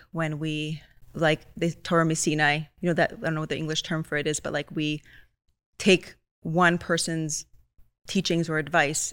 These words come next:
and just ascribe to that fully without recognizing that we're very unique and there's no one like us. And there's no precedent for our experience that we can look to, to know how to live our lives. So we're really, like, we're doing this all in real time and we're unique.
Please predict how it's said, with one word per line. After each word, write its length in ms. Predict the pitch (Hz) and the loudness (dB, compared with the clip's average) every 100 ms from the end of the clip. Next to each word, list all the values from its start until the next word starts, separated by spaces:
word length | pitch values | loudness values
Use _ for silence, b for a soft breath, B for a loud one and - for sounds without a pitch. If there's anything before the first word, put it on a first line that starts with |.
| - | -6
and 200 | 165 156 | -2 -2
just 220 | 156 160 | -2 -4
ascribe 480 | 151 - - 165 160 | -4 -6 2 4 4
to 80 | - | 0
that 260 | 160 147 - | -2 -2 -2
fully 400 | 160 147 147 - B B | -4 -4 -6 -10 B B
without 260 | 165 165 147 | -2 0 2
recognizing 640 | 160 151 151 143 143 147 | 0 0 -4 -2 -4 -4
that 160 | 147 143 | -6 -4
we're 320 | 151 147 - _ - | -4 -2 -4 _ -14
very 360 | 147 170 160 | -2 2 2
unique 480 | 156 156 151 - - - | 2 0 -2 -6 -16 -8
and 300 | 151 147 - - | -6 -6 -10 -10
there's 220 | - 160 | -4 -2
no 100 | 165 | -2
one 120 | 160 151 | -2 -2
like 180 | 147 - | -4 -4
us. 320 | 156 - - _ _ _ _ | -8 -10 -12 _ _ _ _
And 140 | - 160 | -2 0
there's 140 | 160 | 0
no 80 | 170 | -2
precedent 540 | - 175 165 165 147 - | 0 0 2 0 -2 -4
for 160 | 165 | -2
our 120 | 151 | 0
experience 680 | 147 - - 165 143 147 - | 0 -2 0 0 0 -4 -6
that 140 | 143 | -4
we 100 | 151 | -4
can 220 | 151 156 151 | -4 -4 -2
look 160 | 180 | -2
to, 340 | - 139 139 - b b _ - | -4 -4 -6 -8 b b _ -2
to 120 | 165 | 2
know 220 | 175 165 | 4 4
how 160 | 170 156 | 2 0
to 80 | |
live 180 | 151 160 | 0 0
our 140 | 147 147 | -2 0
lives. 360 | 175 - 151 | 0 0 -2
So 120 | - | -2
we're 120 | 156 160 | 0 2
really, 360 | 170 202 190 | 2 4 4
like, 320 | 160 156 - - B B B B _ _ | 2 0 -2 -12 B B B B _ _
we're 120 | 175 165 | 2 6
doing 280 | 202 220 | 6 6
this 160 | 202 - | 6 2
all 260 | 165 160 160 | 0 0 0
in 140 | 160 | -2
real 220 | 156 165 | 2 0
time 400 | 165 165 156 180 - | 0 0 0 0 0
and 160 | 160 160 | -2 2
we're 100 | 175 | 2
unique. 540 | 160 156 185 - | 2 0 0 -2